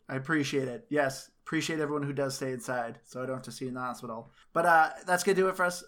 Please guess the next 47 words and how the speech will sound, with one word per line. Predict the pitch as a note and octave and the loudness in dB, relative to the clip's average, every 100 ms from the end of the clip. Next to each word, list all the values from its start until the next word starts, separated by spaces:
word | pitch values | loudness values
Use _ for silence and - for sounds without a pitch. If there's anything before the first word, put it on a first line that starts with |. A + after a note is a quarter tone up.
| - | 6
I've | E3 F3+ F3 | 8 8 4
been | F#3 | -2
your | E3+ | 2
hardcore | E3+ E3 D3+ | 2 2 -2
gamer | D#3+ D#3 | -2 0
host, | D3+ D3 | 0 -2
Andrew. | D#3 D3+ E3 D#3+ | -4 -4 -6 -6
You | C3 | -6
can | B2 | 0
follow | D3+ D3 | 2 2
me | C#3 | -2
on | C3+ | -4
Xbox | - C3+ | -6 -4
Live | C#3 C#3 | -4 -4
at | - - | -4 -2
Firebird | C#3 C3+ C3 C3 | 0 0 -4 -2
zero | C3+ | -4
one | B2+ B2+ | -2 -6
nine | A#2+ | -6
five | B2+ B2 | -6 -4
two. | D3 D3+ D#3 _ _ _ | -4 -6 -8 _ _ _
I'm | C3 | -6
also | C#3 D3 | -2 -2
on | C#3+ | -2
Mixer | C#3 C#3 | -4 -10
with | |
the | C3+ | -6
same | D#3+ D3 C#3 | -4 -2 -2
name, | D3+ G3+ A3 _ _ _ - | -4 -4 -6 _ _ _ -14
where | A#2+ | -12
I'll | A#2+ A#2+ | -10 -6
be | C3+ D3 D3+ | -2 -2 -2
streaming. | - F#3+ F3+ A#2 - _ _ | -2 0 0 -6 -12 _ _
And | D3 D3 C#3+ D3 | -6 -4 -2 0
I | |
will | D#3 D#3+ | 2 2
actually | - A#3+ A3 | 0 -2 -4
be | G#3 | -6
trying | F#3 - E3+ E3+ | -6 0 0 0
to | C#3 | -8
put | - C#3+ - | -6 -6 -8
some | D3+ D3 C#3+ C#3 B2+ A#2+ A2 - - C3 | -4 -4 -2 -2 -4 -6 -10 -20 -14 -4
Game | D#3 E3+ | -2 -2
Pass | D3+ E3 C#3+ - | 2 2 2 -2
P | E3 D3 | -4 -2
C | - E3+ | -2 -2
games, | C3 B2+ A#2 A2 A2 - | -2 -4 -2 -2 -2 -4